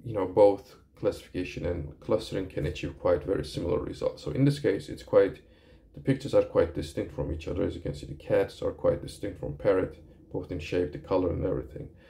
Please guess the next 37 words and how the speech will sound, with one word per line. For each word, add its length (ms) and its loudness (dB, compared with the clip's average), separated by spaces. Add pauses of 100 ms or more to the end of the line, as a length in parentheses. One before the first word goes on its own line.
(260)
So 140 0
even 200 4
if 140 0
you 60 0
didn't 260 2
have 240 2
any 160 2
labels 460 2
here, 260 -4 (880)
um, 300 -2
I 60 0
think 360 -6
clustering 500 2
would 140 -2
achieve 320 -4
a 60 -2
cluster 440 -2
with 180 -2
these 180 -8
two 120 -8
pictures 460 -8
and 140 -4
another 260 2
cluster 400 -10
with 160 -10
these 160 -14
two 120 -16
pictures, 420 -20 (520)
right? 160 0
Because 240 -4
they 80 0
are 80 2
quite 320 2
distinct 380 -8
from 220 -8
each 160 -12
other. 120 -12